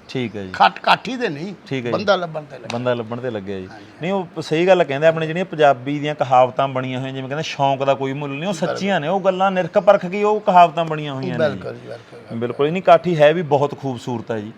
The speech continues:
Speaker 2: ਆ, ਆ,
Speaker 1: ਮੈਨੂੰ
Speaker 2: ਹਾਂਜੀ,
Speaker 1: ਇਹ
Speaker 2: ਹਾਂਜੀ।
Speaker 1: ਲੱਗਦਾ ਵੀ ਵੀਡੀਓ ਦੇਖ ਕੇ ਤੁਹਾਨੂੰ ਕੁਮੈਂਟ ਆਉਣਗੇ ਜਾਂ ਤੁਹਾਨੂੰ ਫੋਨ ਆਉਣਗੇ, "ਯਾਰ ਸਾਨੂੰ ਵੀ ਇਹੋ ਜਿਹੀ ਬਣਾ ਕੇ ਦਿਓ," ਕਿਉਂਕਿ ਸ਼ੌਂਕੀ ਪਰੇ ਤੋਂ ਪਰੇ ਬੈਠੇ ਆ ਜੀ।
Speaker 2: ਦੇਖੋ ਜੀ, ਜੇ ਕੋਈ ਹੈਗਾ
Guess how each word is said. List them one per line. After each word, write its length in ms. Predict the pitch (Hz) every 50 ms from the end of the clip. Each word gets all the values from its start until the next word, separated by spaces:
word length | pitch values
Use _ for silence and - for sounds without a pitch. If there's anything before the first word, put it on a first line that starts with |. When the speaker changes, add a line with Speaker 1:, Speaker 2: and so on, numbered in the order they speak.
| - -
Speaker 2:
ਆ, 40 | 185
ਆ, 40 | 180
Speaker 1:
ਮੈਨੂੰ 240 | - - 190 165 151
Speaker 2:
ਹਾਂਜੀ, 200 | 151 135 127 120
Speaker 1:
ਇਹ 60 | 127
Speaker 2:
ਹਾਂਜੀ। 140 | 151 160 175
Speaker 1:
ਲੱਗਦਾ 280 | 175 165 160 156 156
ਵੀ 100 | 156 156
ਵੀਡੀਓ 340 | 147 143 147 147 147 156 156
ਦੇਖ 260 | 147 156 151 147 143
ਕੇ 160 | - 156 151
ਤੁਹਾਨੂੰ 400 | 147 170 170 165 160 156 151 151
ਕੁਮੈਂਟ 360 | 147 151 151 147 151 160 - 165
ਆਉਣਗੇ 400 | 151 143 147 156 160 165 160 156
ਜਾਂ 220 | 151 151 151 151
ਤੁਹਾਨੂੰ 280 | 147 156 160 160 156 135
ਫੋਨ 300 | 120 135 131 135 135 139
ਆਉਣਗੇ, 200 | 139 143 156 160
"ਯਾਰ 140 | 156 151
ਸਾਨੂੰ 360 | 143 117 127 123 127 131 135 139
ਵੀ 80 | 160
ਇਹੋ 80 | 156 139
ਜਿਹੀ 140 | 135 135 131
ਬਣਾ 220 | 127 135 135 135
ਕੇ 80 | 131 139
ਦਿਓ," 80 | 147
ਕਿਉਂਕਿ 200 | 147 160 175 190
ਸ਼ੌਂਕੀ 380 | - - 165 156 151 - 170 175
ਪਰੇ 220 | 160 170 160 160
ਤੋਂ 120 | 151 160 139
ਪਰੇ 220 | 151 147 147 139
ਬੈਠੇ 160 | 131 113 170
ਆ 40 | 156
ਜੀ। 160 | 135 - -
Speaker 2:
ਦੇਖੋ 200 | 113 110 - 185
ਜੀ, 120 | 208 240 247
ਜੇ 240 | 180 170 175 170
ਕੋਈ 260 | 160 - 190 185 175 139
ਹੈਗਾ 460 | 113 139 160 180 220 226 190 156